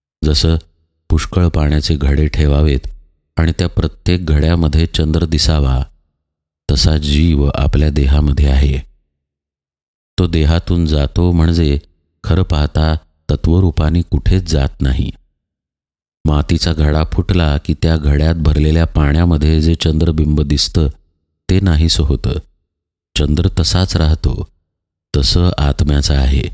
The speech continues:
आत्मा कुठेच जात नाही. शरीर पडतं,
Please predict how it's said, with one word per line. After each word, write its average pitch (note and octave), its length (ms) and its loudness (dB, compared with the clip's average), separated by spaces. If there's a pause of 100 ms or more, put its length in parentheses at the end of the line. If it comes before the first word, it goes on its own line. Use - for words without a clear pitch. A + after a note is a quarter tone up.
(920)
आत्मा D2+ 440 0
कुठेच F#2 380 0
जात D2+ 220 -2 (140)
नाही. C2+ 320 -4 (760)
शरीर E2+ 400 2
पडतं, C2+ 520 -2